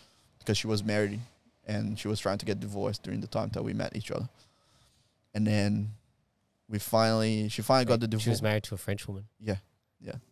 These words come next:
Speaker 1: So she, at the time she was bi, I, I believe now she considered herself a lesbian. I, I, I don't really know. Like, it,
Speaker 2: <laughs>
Speaker 1: it's not my place to say, like,
Speaker 2: Okay.
Speaker 1: what she considered herself. Um, but at the time she was, like, when I met her, she was still married,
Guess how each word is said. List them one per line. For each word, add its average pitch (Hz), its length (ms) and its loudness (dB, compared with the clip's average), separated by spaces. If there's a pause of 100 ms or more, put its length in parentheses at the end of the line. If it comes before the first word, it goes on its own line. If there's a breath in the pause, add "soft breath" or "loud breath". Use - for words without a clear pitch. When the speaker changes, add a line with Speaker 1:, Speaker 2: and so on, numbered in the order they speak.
Speaker 1:
So 143 200 6
she, 135 160 -2
at 143 140 8
the 147 60 0
time 151 240 2
she 139 120 -4
was 117 140 4
bi, 117 480 6
I, 113 60 0 (120)
I 117 60 -2
believe 107 300 -2
now 110 140 0
she 107 260 -4 (100)
considered 104 300 -4
herself 101 340 0
a 113 40 -6
lesbian. 107 460 -6 (480 soft breath)
I, 107 120 -2 (100)
I, 117 120 2 (180)
I 110 80 -8
don't 104 180 -6
really 101 220 -2
know. 104 240 -2
Like, 104 260 -4
it, 101 100 -4 (200)
Speaker 2:
<laughs> - 160 -6
Speaker 1:
it's 110 180 -6
not 104 140 0
my 101 100 -2
place 101 240 0
to - 120 -4
say, 104 360 -2 (100)
like, 92 220 -2
Speaker 2:
Okay. 87 80 -10 (420 loud breath)
Speaker 1:
what 107 300 -2
she 98 140 -4
considered 104 400 0
herself. 107 400 0 (1000 loud breath)
Um, 107 600 4 (100)
but 120 140 10
at 117 60 4
the 117 60 -2
time 131 200 8
she 123 100 0
was, 110 260 2
like, 107 240 2
when 123 180 6
I 117 80 6
met 113 200 4
her, 110 140 6
she - 140 -2
was 104 180 4
still 104 180 0
married, 101 320 -2